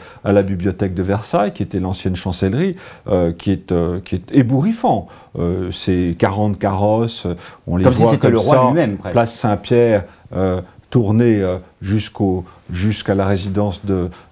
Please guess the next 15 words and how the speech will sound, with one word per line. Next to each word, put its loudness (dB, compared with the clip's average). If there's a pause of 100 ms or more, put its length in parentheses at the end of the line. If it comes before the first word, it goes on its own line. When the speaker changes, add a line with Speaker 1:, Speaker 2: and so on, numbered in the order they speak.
Speaker 1:
de, 0
du -4
pape. -2 (300)
Euh, 2
et, 2
euh, 0 (120)
et, 2
et -2
toute -4
cette 0
dimension 2
représentation 0 (140)
est 2
extrêmement -2
importante. -4